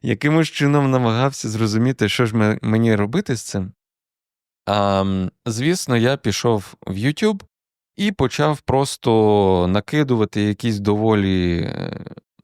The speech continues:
знаєте, такі, намагатися знайти контент, який прям буде в точку.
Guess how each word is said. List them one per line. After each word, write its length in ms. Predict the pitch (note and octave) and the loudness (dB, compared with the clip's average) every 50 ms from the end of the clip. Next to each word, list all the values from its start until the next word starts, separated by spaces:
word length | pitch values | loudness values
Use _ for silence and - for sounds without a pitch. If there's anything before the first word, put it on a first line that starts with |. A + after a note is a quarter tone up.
| - G1+ G1+ - - - - - - | -20 -20 -20 -20 -20 -20 -20 -16 -8
знаєте, 360 | G2+ A2 A#2+ A#2+ G#2 - F#2+ | -4 -2 -2 -2 -2 -4 -4
такі, 320 | - G2 - G#2+ G#2 F#2 - - _ _ _ _ _ _ _ _ _ _ _ _ _ _ _ _ _ _ | -6 -4 -2 -2 -2 -2 -2 -8 _ _ _ _ _ _ _ _ _ _ _ _ _ _ _ _ _ _
намагатися 800 | C3 C3+ C3+ D3+ D#3+ D3 C3 D3 D#3 C3 - A2+ G2+ - A#2+ G#2+ | 0 0 2 2 2 2 2 2 0 0 0 -2 0 2 0 0
знайти 640 | G2 G#2+ A2+ A2+ A2+ A2 - A#2 G#2+ G2 F2 E2+ F#2+ - | 2 2 0 0 0 0 0 0 0 2 0 -2 -6 -6
контент, 640 | - F#2+ G2+ B2 B2+ - A#3+ B3+ C4 A#3+ G3+ - _ _ | -4 -2 -2 -2 0 0 0 0 0 -2 -4 -8 _ _
який 600 | A2+ A2+ G#2+ A2 A2 - - G3 G#3 A3 G#3 F#3+ - _ _ | -6 -2 0 0 0 0 -2 -4 -2 -2 -2 -6 -8 _ _
прям 540 | - A#2 B2+ D3 D3+ C#3+ C#3 C3 B2 A#2 | -2 0 2 2 0 0 -2 -4 -6 -8
буде 480 | - - G#2 A2 A#2+ A#2+ G#2+ A2+ G#2 G#2 | -8 -6 -2 -2 -2 -2 -2 -2 -4 -4
в 140 | - - - - | -4 -8 -18 -6
точку. 440 | _ F#2+ F2 D2+ - - - - - | _ -2 -2 -2 -4 -10 -16 -18 -20